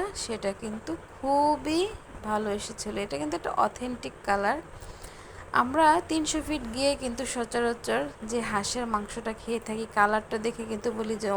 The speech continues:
অনেক সুন্দর এসেছে কালারটা। আসলে এখানে সিক্রেট কোনো কিছুই নাই,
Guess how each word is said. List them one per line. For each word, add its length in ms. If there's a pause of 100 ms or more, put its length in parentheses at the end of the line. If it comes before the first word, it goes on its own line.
অনেক 480
সুন্দর 420
এসেছে 400
কালারটা। 440 (800)
আসলে 380
এখানে 300
সিক্রেট 520
কোনো 180
কিছুই 400
নাই, 220